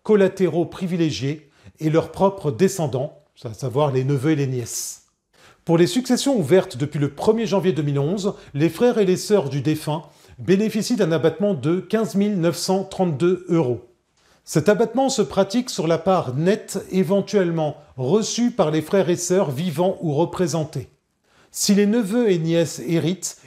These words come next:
ils bénéficient alors d'un abattement de sept mille neuf cent soixante-sept euros.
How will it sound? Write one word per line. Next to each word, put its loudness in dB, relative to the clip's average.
ils -4
bénéficient 2
alors 4
d'un 0
abattement 0
de -4
sept -2
mille -2
neuf 2
cent -2
soixante-sept 0
euros. 0